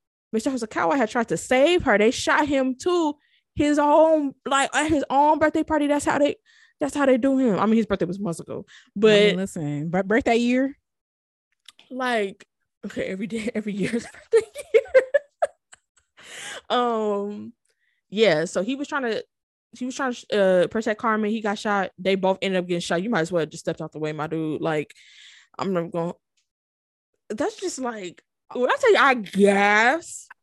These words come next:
Speaker 2: I gasped.
Speaker 1: I was like, "No way they done killed
Speaker 2: No
Speaker 1: him."
Speaker 2: way. I was, and also, like, at the end, I was like, "You know what? Patchett done pissed me off. I can't even lie." Like,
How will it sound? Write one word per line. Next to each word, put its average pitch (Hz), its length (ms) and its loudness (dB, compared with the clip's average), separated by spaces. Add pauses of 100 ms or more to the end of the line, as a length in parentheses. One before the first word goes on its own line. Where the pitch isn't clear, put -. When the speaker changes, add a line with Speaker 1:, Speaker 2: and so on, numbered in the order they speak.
(120)
Speaker 2:
I 302 560 6 (960)
gasped. 202 640 0
Speaker 1:
I 494 180 4
was 370 120 2
like, 285 160 0
"No 294 240 0
way 262 320 2
they 247 140 6
done 226 140 0
killed 247 240 -6
Speaker 2:
No 262 260 4
Speaker 1:
him." 226 300 -4
Speaker 2:
way. 247 640 0 (220)
I 302 100 6
was, 415 180 2
and 330 100 2
also, 427 220 4
like, 254 200 2
at 277 60 -2
the - 100 -4
end, 285 120 2
I 330 60 2
was 254 100 -2
like, 233 100 -2
"You 262 80 -4
know 226 120 -4
what? 160 160 -2 (180)
Patchett 330 260 0
done 151 100 -4
pissed - 220 -8
me 147 100 -12
off. 143 120 -12
I 240 80 -8
can't 233 180 -4
even 160 160 -8
lie." 151 300 -8
Like, 180 300 0